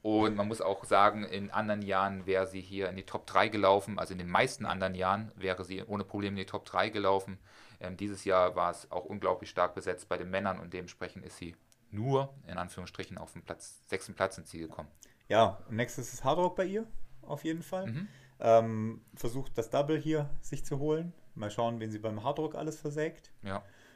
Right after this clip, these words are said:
Speaker 2: Ob sie da Gesamt Erste wird. Ja, mal schauen.
Speaker 1: Ja, und dann, ähm, geht's ab zum U T M B, weil ihr Ticket hat sie ja jetzt gelöst.
Speaker 2: Das ist die Frage.
Speaker 1: Ja.
Speaker 2: <laughs> Ähm, ja, genau. Also, bleibt auf jeden Fall spannend.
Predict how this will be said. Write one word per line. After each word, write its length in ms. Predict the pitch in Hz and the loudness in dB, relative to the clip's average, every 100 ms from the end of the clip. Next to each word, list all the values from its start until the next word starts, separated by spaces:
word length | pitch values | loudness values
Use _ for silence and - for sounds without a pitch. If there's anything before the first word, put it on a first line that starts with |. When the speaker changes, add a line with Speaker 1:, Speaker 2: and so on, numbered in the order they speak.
| _ | _
Speaker 2:
Ob 140 | - - | -12 -6
sie 120 | 110 | 0
da 120 | 107 | 0
Gesamt 500 | 101 107 135 151 - - - - - - _ - | 2 0 0 2 10 10 10 -2 -8 -20 _ -8
Erste 460 | 139 147 - 156 147 - - - - | -2 -2 0 -4 -4 -10 -8 -8 -6
wird. 320 | 131 151 - - - - - _ - - _ | -8 -10 -12 -20 -20 -20 -20 _ -20 -20 _
Ja, 200 | 107 98 - | -6 -4 -6
mal 100 | 110 | -8
schauen. 300 | 135 127 - - | -8 -10 -14 -8
Speaker 1:
Ja, 200 | 107 107 - | -6 -6 -6
und 100 | 98 | 4
dann, 340 | 101 95 98 - | 4 4 -8 -4
ähm, 200 | 98 95 | -4 -2
geht's 240 | 101 - | -6 -2
ab 180 | 98 - | -2 -2
zum 100 | 113 | -8
U 40 | |
T 80 | 104 | -4
M 80 | 104 | 0
B, 160 | 113 104 | 0 2
weil 160 | 95 | 0
ihr 80 | 98 | -2
Ticket 300 | - 110 - | -6 -8 -6
hat 140 | 92 - | -8 -6
sie 100 | 95 | -4
ja 140 | 95 | -2
jetzt 420 | 92 101 - - - - | -2 -4 -6 -20 -20 -6
gelöst. 440 | - 151 78 - - - | 0 2 2 -4 -14 -2
Speaker 2:
Das 120 | 113 | 0
ist 140 | 117 - | 0 -4
die 60 | |
Frage. 380 | 147 127 101 - - - | -2 4 4 4 12 12
Speaker 1:
Ja. 520 | 196 240 170 - 156 | 12 12 12 6 0
Speaker 2:
<laughs> 20 | 139 - - - 147 127 - | -2 -12 -14 -12 -12 -12 -4
Ähm, 260 | 110 104 98 113 | -2 -2 -4 -2
ja, 140 | 139 | 0
genau. 320 | 120 120 92 - - - | 2 0 -2 -8 -20 -8
Also, 260 | - 117 101 | 2 2 2
bleibt 400 | 107 104 123 123 | -8 0 0 2
auf 120 | 113 | -2
jeden 120 | 131 | -2
Fall 120 | 120 113 | -2 -4
spannend. 480 | - 139 208 302 | 0 0 0 -4